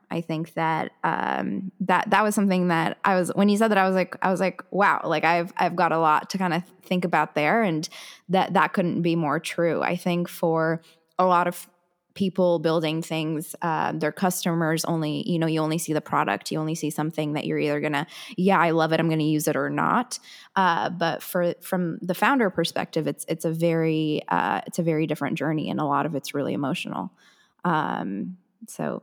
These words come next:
yeah, this is, thank you for sharing this with us, Evie. That was, that was really powerful.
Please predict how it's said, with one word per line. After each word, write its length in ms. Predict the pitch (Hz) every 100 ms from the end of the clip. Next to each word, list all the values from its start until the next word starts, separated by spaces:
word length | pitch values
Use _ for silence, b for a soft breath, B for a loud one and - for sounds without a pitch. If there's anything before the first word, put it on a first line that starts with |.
| -
yeah, 240 | - 180 -
this 200 | 180 180
is, 140 | 175
thank 260 | - 202 220
you 80 | 208
for 100 | 165
sharing 320 | 165 151 147
this 160 | - -
with 100 | -
us, 160 | - -
Evie. 200 | 160 -
That 160 | -
was, 200 | - 190 -
that 80 | 92
was 140 | -
really 200 | - -
powerful. 500 | - - - - 185